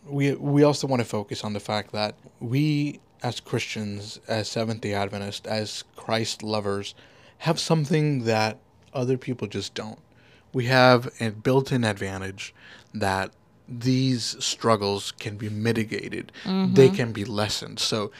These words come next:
Speaker 1: even though they may hit us, it won't hit us as hard because we have an ace in the hole, because we know a guy and his name is Jesus.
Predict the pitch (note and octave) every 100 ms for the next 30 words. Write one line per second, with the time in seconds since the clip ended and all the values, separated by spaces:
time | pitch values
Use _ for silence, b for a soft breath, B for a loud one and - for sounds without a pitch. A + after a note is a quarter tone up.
0 | B B D#3 D3 C#3+ C3+ C3+ B2+ A2 C3+
1 | B2+ A#2 G2+ A#2+ B2+ C3+ - - b b
2 | C3 C#3 D3+ B2+ C3+ C3 - A#2+ B2 -
3 | C#3 A#2+ - - - B B B C3+ D3+
4 | C#3+ D#3+ D#3 C#3 C3 B2+ A2 A#2+ A2+ A2
5 | G#2 G#2+ G2 F#2+ G2+ G2 B2+ - b b
6 | b C#3+ B2+ C#3 C#3+ C3 B2 A#2+ A2+ A2
7 | G#2 G2 G2+ G#2+ G#2+ G#2 G2+ G#2+ G2 G2
8 | G2 G2 - G2+ G#2 - -